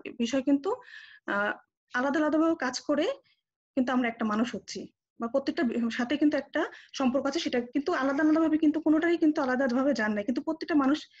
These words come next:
প্রত্যেকটা জিনিস কাজ করার পরে কিন্তু মানুষের মধ্যে, মানুষ হিসেবে আমরা চলতে পারছি। সে-, সেভাবেই সমাজের মধ্যে যখন প্রত্যেকটা বিষয়ে, আহ, আহ, আহ, জড়িত হয়ে একটা কাজ করবে বা একটা সম্পত্তি সৃষ্টি হবে, সেটাই হচ্ছে সমাজের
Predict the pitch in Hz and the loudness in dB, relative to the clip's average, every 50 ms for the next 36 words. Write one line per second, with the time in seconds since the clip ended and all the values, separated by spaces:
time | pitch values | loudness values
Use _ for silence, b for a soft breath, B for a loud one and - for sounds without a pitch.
0 | B B B B B _ 277 277 - 302 339 277 277 285 311 311 - 302 277 269 | B B B B B _ -6 -4 -2 -2 0 2 2 2 2 2 0 -4 -4 -4
1 | - - 302 294 302 294 285 262 269 269 311 302 311 349 277 233 226 233 247 - | -4 -2 -2 -2 0 0 0 0 2 2 2 2 4 4 2 2 2 0 0 0
2 | 262 254 247 240 226 - - - - - _ _ - 220 233 247 254 247 262 302 | -2 0 0 -2 -4 -6 -12 -20 -20 -20 _ _ -4 0 0 2 2 0 0 0
3 | 277 302 277 254 247 247 240 - - - 302 277 254 277 233 202 202 - - - | 0 2 2 2 2 0 -2 -6 -6 -2 0 0 0 0 -2 -2 -4 -6 -8 -12
4 | - b b b b _ - - - - - - 277 262 330 370 359 269 262 330 | -12 b b b b _ -12 -10 -10 -8 -4 -2 0 0 2 2 2 2 2 0
5 | - - _ _ _ - - - 247 240 254 285 330 370 381 349 339 247 262 214 | 0 -4 _ _ _ -10 -6 -2 0 0 2 2 2 4 4 6 6 4 4 2
6 | 226 226 233 269 294 - 330 311 - - 339 330 - - 311 220 240 240 247 - | 0 0 2 0 0 0 -2 -4 -2 -4 -6 -4 -4 -4 -2 0 0 0 0 2
7 | 277 269 285 302 302 B B B B B _ _ - 220 220 214 - - - - | 2 4 4 2 0 B B B B B _ _ -6 -4 -4 -4 -4 -6 -10 -8
8 | - 220 220 220 226 220 - - - - - 240 220 - - _ _ - - - | -6 -4 -2 -2 -2 -4 -6 -10 -12 -10 -8 -8 -8 -8 -12 _ _ -12 -12 -12
9 | - _ _ - 220 - 254 262 254 254 294 220 262 277 240 233 240 - 247 - | -12 _ _ -12 -4 0 0 0 2 0 0 0 2 0 0 -2 -4 -6 -6 -4
10 | 240 247 247 - - 247 214 247 240 233 226 226 226 - 254 302 339 B B B | -4 -4 -4 -4 -4 -2 0 0 0 0 -2 -4 -4 -4 -4 -4 -4 B B B
11 | B - - 254 254 247 294 294 - 349 - 269 247 - - 185 - - - 240 | B -4 0 0 2 2 2 0 0 0 0 -2 -4 -2 -2 -2 -2 -2 -2 -2
12 | 254 285 269 269 - 311 - 254 226 233 226 254 349 | 0 0 0 0 -2 -4 -4 -2 -2 -2 0 -2 -2